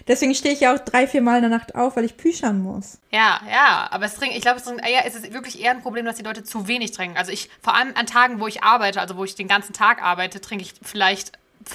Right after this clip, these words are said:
Speaker 2: fünfhundert Milliliter überhaupt, also in acht Stunden
Speaker 1: Boah.
Speaker 2: oder so.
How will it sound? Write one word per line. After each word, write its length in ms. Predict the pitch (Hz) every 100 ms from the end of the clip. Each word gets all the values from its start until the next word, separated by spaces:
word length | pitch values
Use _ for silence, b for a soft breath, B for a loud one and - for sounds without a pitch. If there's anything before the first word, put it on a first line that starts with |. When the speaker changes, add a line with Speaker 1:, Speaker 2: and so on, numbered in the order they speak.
| - -
Speaker 2:
fünfhundert 460 | 226 220 233 196
Milliliter 520 | 196 208 220 233 247 233
überhaupt, 400 | 247 254 262 214
also 160 | 202
in 60 | 190
acht 240 | 208 -
Stunden 260 | 240 220 226
Speaker 1:
Boah. 80 | 233
Speaker 2:
oder 180 | 240
so. 280 | - 254 277